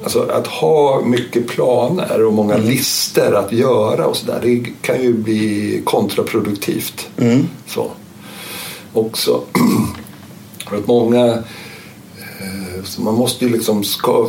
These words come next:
Speaker 1: se till att skapa mer autonoma team.
Speaker 2: Mm.
Speaker 1: Där människor får leva ut liksom sin passion och sin energi och känsla av att faktiskt, eh, skapa värde.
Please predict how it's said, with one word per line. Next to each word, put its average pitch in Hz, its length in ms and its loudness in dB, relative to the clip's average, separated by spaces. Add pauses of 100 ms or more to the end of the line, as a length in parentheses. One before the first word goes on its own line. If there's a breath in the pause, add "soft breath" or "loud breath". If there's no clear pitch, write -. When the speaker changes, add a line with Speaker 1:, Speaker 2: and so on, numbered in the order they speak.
(120)
Speaker 1:
se - 240 -2
till 120 200 2
att 117 80 2
skapa 107 420 2
mer 110 380 4
autonoma 110 1000 2 (160)
team. 113 500 0 (320)
Speaker 2:
Mm. 117 280 2 (300)
Speaker 1:
Där 98 220 -2
människor 104 400 0
får 107 160 2
leva 113 300 2
ut 117 440 -2
liksom - 300 -4
sin 92 240 -4
passion 92 600 0
och 90 80 -2
sin 98 220 0
energi 95 720 0
och - 60 -2
känsla 95 600 2
av 90 200 2
att 82 160 -2
faktiskt, - 580 -4
eh, 90 180 0
skapa 95 420 0
värde. 104 460 0